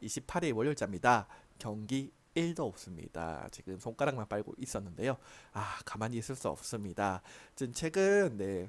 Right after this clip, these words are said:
구독자분들 새로 많이 들어오시고 조회수도 많이 늘고 있는데요. 어, 이때 또 제 방송을 봐야 되는 이유 또 설명 한번 드려야죠. 네, 이전에 한번 방송했던 내용이긴 한데, 네, 새로 오신 분들을 위해 한번 다시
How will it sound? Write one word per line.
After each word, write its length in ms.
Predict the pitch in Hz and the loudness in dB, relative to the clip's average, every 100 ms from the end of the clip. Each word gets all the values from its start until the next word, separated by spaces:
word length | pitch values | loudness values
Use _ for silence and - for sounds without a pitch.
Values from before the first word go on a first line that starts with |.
| - | -4
구독자분들 680 | 127 - 170 156 143 147 147 | -4 0 2 2 4 6 6
새로 220 | 160 143 | 4 2
많이 180 | 98 107 | 2 -2
들어오시고 760 | 101 107 135 - 151 117 127 | -4 -2 -2 -4 -4 -2 -2
조회수도 340 | - 104 - 113 | -2 -6 -2 -2
많이 180 | 85 98 | -2 -2
늘고 240 | 120 143 | 0 2
있는데요. 440 | 120 131 117 143 - - - - | 0 2 6 6 4 -6 -6 -2
어, 180 | 104 101 | 0 2
이때 680 | 202 - 226 226 233 226 - _ - | 0 6 10 12 12 8 4 _ 2
또 240 | 147 143 | 6 8
제 120 | 131 117 | 8 4
방송을 320 | 110 120 139 | 2 2 4
봐야 200 | 135 156 | 6 6
되는 280 | 120 123 113 _ | 4 0 -6 _
이유 280 | 120 160 117 - | 8 8 8 2
또 80 | 107 | -2
설명 240 | 123 123 | 0 2
한번 340 | 120 127 135 - - _ | 6 6 6 -4 -20 _
드려야죠. 760 | - 185 156 113 98 104 143 160 - - - - - - - | 8 12 12 10 6 8 8 6 -2 -20 -20 -20 -20 -20 -8
네, 240 | 78 80 | -6 -4
이전에 280 | 110 175 202 | 0 4 6
한번 220 | 185 190 | 6 4
방송했던 500 | 113 120 175 220 196 | 2 0 0 0 2
내용이긴 300 | 151 147 139 | 2 2 0
한데, 440 | 196 190 131 147 - - | 0 4 6 6 2 -14
네, 180 | - 76 | -10 -8
새로 180 | 131 160 | -2 0
오신 180 | 147 123 | 0 -4
분들을 300 | 110 107 95 | -4 -4 0
위해 400 | 117 180 202 190 - - - | 6 8 6 4 -8 -20 -14
한번 280 | 165 101 | -6 -4
다시 600 | 202 208 - 160 185 190 | -2 -2 2 6 6 4